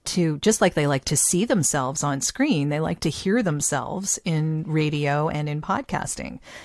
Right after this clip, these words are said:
So I think that the whole wide world is open as far as podcasting is concerned. And I love that about the medium. And definitely this is something that is filtering into voiceovers as well, because now you're hearing a lot more devo-, diverse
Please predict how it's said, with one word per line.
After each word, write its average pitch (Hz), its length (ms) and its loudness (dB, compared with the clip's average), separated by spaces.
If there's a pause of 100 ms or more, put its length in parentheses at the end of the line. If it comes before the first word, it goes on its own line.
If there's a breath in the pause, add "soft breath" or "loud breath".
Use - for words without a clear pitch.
(180 loud breath)
So 180 640 6
I 185 140 6
think 214 400 2 (360 soft breath)
that 160 400 10 (260)
the 175 140 4
whole 202 460 8
wide 170 520 4
world 170 420 4
is 143 180 2
open 202 340 2
as 131 180 0
far 147 180 0
as 135 100 -2
podcasting 151 640 -2
is 131 100 -4
concerned. 143 420 -4
And 143 80 0
I 139 100 0
love 143 480 2
that 135 220 -2
about 143 240 -6
the 147 60 -6
medium. 143 460 -6 (340 loud breath)
And 202 260 4
definitely 220 580 6
this 185 220 4
is 208 100 4
something 180 320 0
that 151 180 -2
is 151 220 0
filtering 160 480 0
into 147 400 -2
voiceovers 147 640 -2
as 147 180 -6
well, 247 240 2
because - 340 -4
now 147 200 0
you're 160 160 -2
hearing 151 300 -2
a 151 40 -2
lot 143 220 -2
more 151 180 0
devo-, 147 500 -4
diverse 143 600 -2